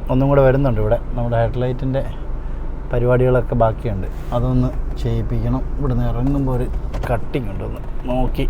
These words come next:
കട്ട് ചെയ്തില്ലെങ്കിൽ ചിലപ്പോൾ അടി തട്ടാൻ സാധ്യതയുണ്ട്. പിന്നെ ഇവിടെ അടുത്ത ദിവസം നമ്മുടെ ഹെഡ്ലൈറ്റ് ഒന്ന് ഫെയ്ഡ് ആയിട്ടുണ്ട്. ഒരു നല്ല type of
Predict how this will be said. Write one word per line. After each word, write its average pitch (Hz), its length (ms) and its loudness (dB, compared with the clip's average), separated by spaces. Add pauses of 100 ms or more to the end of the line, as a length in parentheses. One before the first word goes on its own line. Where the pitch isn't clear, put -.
(160)
കട്ട് 110 220 2
ചെയ്തില്ലെങ്കിൽ 110 440 2 (2500)
ചിലപ്പോൾ 104 320 4 (2500)
അടി 117 180 0
തട്ടാൻ 107 300 -2
സാധ്യതയുണ്ട്. 92 440 -2 (3750)
പിന്നെ 117 240 -2
ഇവിടെ 127 160 0 (140)
അടുത്ത 113 200 -2
ദിവസം 123 220 0
നമ്മുടെ 117 220 2
ഹെഡ്ലൈറ്റ് 127 440 0
ഒന്ന് 127 180 2
ഫെയ്ഡ് 117 260 4
ആയിട്ടുണ്ട്. 107 320 -2 (540)
ഒരു 185 80 0 (120)
നല്ല 165 180 4 (340)
type 131 260 4
of 120 60 0